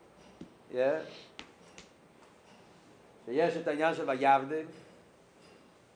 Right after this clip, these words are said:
ואחרי זה צריך להיות חיבור.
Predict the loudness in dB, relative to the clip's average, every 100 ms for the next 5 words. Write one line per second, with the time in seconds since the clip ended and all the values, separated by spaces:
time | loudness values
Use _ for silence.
0 | -20 -20 -20 -20 -20 -20 -20 -20 -20 -20
1 | -20 -20 -20 -20 -20 -20 0 4 6 4
2 | 2 2 2 2 2 2 0 -6 -10 -14
3 | -12 -16 -10 -8 -6 -2 0 0 -2 -6
4 | -6